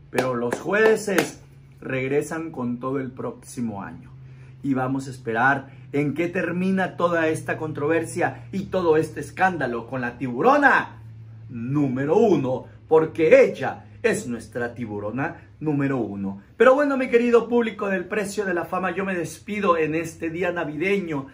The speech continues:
en este día hermoso. Espero que este postre, que es el chisme,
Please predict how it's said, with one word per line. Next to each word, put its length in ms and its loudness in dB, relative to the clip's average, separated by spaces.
en 160 -6
este 300 -4
día 180 0
hermoso. 720 0
Espero 680 0
que 120 -2
este 240 4
postre, 640 6
que 100 6
es 140 4
el 160 4
chisme, 600 4